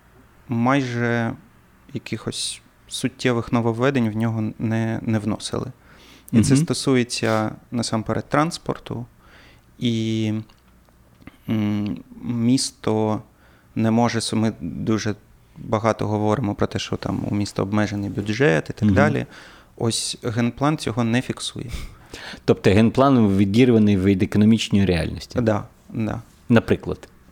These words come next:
Speaker 1: Е,
Speaker 2: по-твоєму?
Speaker 1: тобто, ну, кажуть про метро на Троєщину. Я дуже з-, з-, типу, не проти метро на Троєщину. Да? Я знаю, що люди там його дуже хочуть, але є дешевші варіанти, як ту саму кількість людей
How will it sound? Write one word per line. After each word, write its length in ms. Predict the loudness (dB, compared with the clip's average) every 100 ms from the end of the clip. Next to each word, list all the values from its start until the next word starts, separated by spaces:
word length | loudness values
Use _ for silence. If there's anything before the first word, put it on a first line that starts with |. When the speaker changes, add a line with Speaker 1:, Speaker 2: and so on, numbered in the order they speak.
| -6
Speaker 1:
Е, 60 |
Speaker 2:
по-твоєму? 580 | -2 0 0 0 -4 -6
Speaker 1:
тобто, 600 | -6 -6 -2 0 2 0 -4 -6
ну, 460 | 0 2 2 0 -6 -14 -12 -10 -10 -8 -2
кажуть 300 | -2 -2 -6
про 200 | -4 -2
метро 300 | 0 0 0
на 80 | 0
Троєщину. 580 | -2 0 -2 -2 0
Я 80 | 0
дуже 220 | 0 -2
з-, 60 | -4
з-, 280 | -6 -8 -10 -10 -10 -12 -16 -18 -20 -20 -20 -20 -18
типу, 160 | -18 -18 -20 -16 -2
не 120 | 0
проти 380 | 2 2 0 -2
метро 300 | -6 -4 -4
на 100 | -2
Троєщину. 600 | -2 0 0 0 -2 0
Да? 120 | 2
Я 120 | 0
знаю, 180 | 0 -2
що 200 | -2 -4
люди 320 | -2 0 0 -2 -16 -14
там 260 | -4 -2 0
його 240 | 0 0
дуже 220 | 0 0 0
хочуть, 420 | 0 0 -2 -4
але 260 | -2 0 0
є 140 | -2
дешевші 460 | -2 -4 -4 -4 -4
варіанти, 440 | 0 0 0 -2
як 440 | -4 -6 -8 -6 -6
ту 80 |
саму 240 | -6 -4 -4
кількість 420 | -6 -8 -8 -4
людей 320 | -2 0 -2